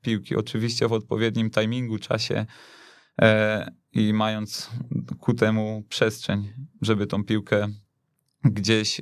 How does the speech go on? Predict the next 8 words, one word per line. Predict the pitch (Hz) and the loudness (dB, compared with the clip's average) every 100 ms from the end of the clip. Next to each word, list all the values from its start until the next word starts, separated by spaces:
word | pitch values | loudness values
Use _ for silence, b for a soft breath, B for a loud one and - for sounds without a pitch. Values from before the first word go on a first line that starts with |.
| - - | -12 0
e, | 110 107 107 - | 2 4 2 -2
utrzymać, | 117 - 120 107 135 - | -6 -2 -2 0 -2 -4
ale | - 107 107 107 110 b b b b b b _ _ _ _ - - | 0 2 2 -2 -6 b b b b b b _ _ _ _ -20 -2
to | - 113 | 4 4
tutaj | 113 113 - 110 104 107 - _ - | 2 -2 0 2 0 -6 -8 _ -4
mając | 110 113 110 107 104 | 0 0 0 -2 -6
w | - | -2
perspektywie | 104 104 110 - 117 107 107 107 107 | -2 0 -4 -2 0 2 0 0 -4